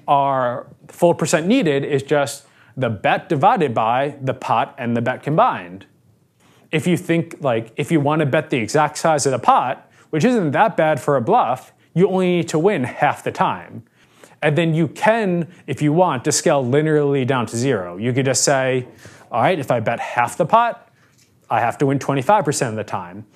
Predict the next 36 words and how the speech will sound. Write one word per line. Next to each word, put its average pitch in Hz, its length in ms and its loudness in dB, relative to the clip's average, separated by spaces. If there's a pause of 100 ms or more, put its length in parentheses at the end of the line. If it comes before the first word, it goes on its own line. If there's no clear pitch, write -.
(160)
It's - 140 -2
a 156 60 4
little 214 200 4
bit 151 140 0
off. 170 240 2
It's, - 100 -10
like, 117 140 -6
thirty-three 160 480 0
percent 131 320 -4
of 110 60 -6
the 98 120 -8
time, 110 220 -4
but 107 60 -4
it's - 140 -6
not 139 200 0
that 104 220 -2
bad. 98 420 -4 (520)
So 175 120 0
this 165 180 2
gives 202 160 0
you 160 100 2
a - 20 0
very 175 340 2
easy 165 220 0
way 185 180 2
to 127 80 -4
determine, 127 460 -2 (160)
like, 113 280 -4 (220)
when 123 240 0
you 135 80 0
should 135 180 0
bluff 175 220 0
or 120 80 -2
not. - 320 -12 (460)
And, 127 440 -2
like, 107 180 -6